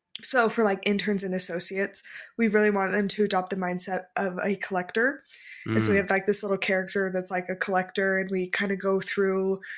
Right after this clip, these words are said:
Speaker 1: what your mindset should be as the collector on the team, just collecting all this different information, kinda being that sponge.
Speaker 2: Mm-hmm.
Speaker 1: And then when you're done with the internship or being an associate,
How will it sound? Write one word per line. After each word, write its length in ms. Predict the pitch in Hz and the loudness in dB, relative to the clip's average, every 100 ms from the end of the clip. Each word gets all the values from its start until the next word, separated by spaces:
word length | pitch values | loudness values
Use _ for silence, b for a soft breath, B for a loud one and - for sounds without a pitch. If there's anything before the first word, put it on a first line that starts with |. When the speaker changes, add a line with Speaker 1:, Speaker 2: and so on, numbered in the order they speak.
| B B | B B
Speaker 1:
what 180 | - 208 | 2 4
your 100 | 202 | 4
mindset 400 | 190 185 180 208 | 2 0 -2 -4
should 240 | - 202 185 | -4 -4 -2
be 320 | 190 190 - | 0 0 2
as 380 | 196 196 196 185 | 2 4 2 0
the 100 | 196 | -4
collector 640 | - 208 180 175 196 190 | 0 2 2 2 0 2
on 100 | 185 | 2
the 100 | 185 | -2
team, 500 | 185 208 185 180 185 185 B B | -4 -4 -2 0 -2 -6 B B
just 160 | 208 - | -2 0
collecting 420 | 208 185 208 196 | 0 0 0 0
all 240 | 185 190 185 | 2 2 2
this 160 | 190 | 0
different 400 | 190 185 196 196 | -2 -6 -4 -4
information, 680 | 202 190 202 190 185 - 190 | -4 -4 -2 -2 -2 -4 -6
kinda 200 | 190 190 | -4 -2
being 200 | 190 185 | 0 -2
that 160 | 180 - | -2 -4
sponge. 680 | - - 185 185 190 185 - B B | -4 -2 -2 0 -2 -4 -8 B B
Speaker 2:
Mm-hmm. 200 | 104 190 - | 0 0 4
Speaker 1:
And 240 | 214 202 | 4 6
then 340 | 214 208 196 | 6 6 4
when 160 | 196 202 | 2 4
you're 140 | 190 185 | 4 2
done 580 | 175 214 233 269 233 | 2 4 6 6 4
with 200 | 233 214 | 4 2
the 80 | 220 | 2
internship 800 | 196 202 196 208 202 - 190 185 - | 0 0 0 0 0 2 0 0 -2
or 120 | - 208 | 0 2
being 300 | 208 196 185 | 4 2 0
an 140 | 190 | -2
associate, 680 | 190 185 180 175 196 190 | -2 -2 -4 -4 0 0